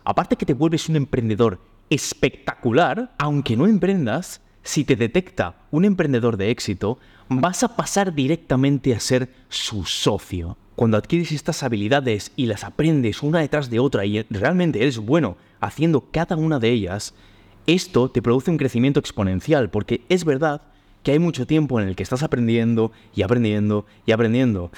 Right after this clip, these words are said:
pero llega un momento que de repente todo explosiona. A mí muchas veces, Victoria, cuando me ve trabajar en secretos, me dice, "Tío, pero es que yo flipo contigo, sabes de email marketing, sabes de edición de vídeo, eh,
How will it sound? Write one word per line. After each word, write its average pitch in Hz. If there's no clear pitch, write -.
pero 104
llega 160
un 208
momento 170
que 135
de 117
repente 156
todo 175
explosiona. 143
A 117
mí 135
muchas 143
veces, 143
Victoria, 120
cuando 110
me 98
ve 101
trabajar 127
en 120
secretos, 120
me 104
dice, 92
"Tío, 196
pero 110
es -
que 104
yo 120
flipo 165
contigo, 113
sabes 120
de 131
email 135
marketing, 113
sabes 110
de 131
edición 120
de 139
vídeo, 110
eh, 107